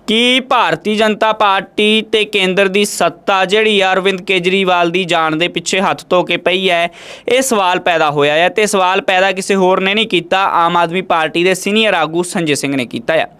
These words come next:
ਤੁਸੀਂ ਜੁੜਿਓ ਲੋਕਪਾਲ ਨਿਊਜ਼ ਦੇ ਨਾਲ, ਮੈਂ ਹਰਿੰਦਰ ਬਾਜਵਾ।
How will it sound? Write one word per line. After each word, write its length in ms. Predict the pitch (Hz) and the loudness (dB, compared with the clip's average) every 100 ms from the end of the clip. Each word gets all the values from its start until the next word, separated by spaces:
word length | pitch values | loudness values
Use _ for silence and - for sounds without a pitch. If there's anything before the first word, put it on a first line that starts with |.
| - - - | -20 -20 -6
ਤੁਸੀਂ 200 | 202 208 | -2 0
ਜੁੜਿਓ 240 | 226 240 240 | 2 4 4
ਲੋਕਪਾਲ 420 | 214 208 214 214 | 2 0 -2 2
ਨਿਊਜ਼ 200 | 208 185 | 0 0
ਦੇ 100 | 214 | 0
ਨਾਲ, 260 | 208 208 | 2 0
ਮੈਂ 140 | 202 165 | 0 0
ਹਰਿੰਦਰ 280 | 131 120 117 | 0 -2 0
ਬਾਜਵਾ। 340 | 120 147 170 | 0 2 0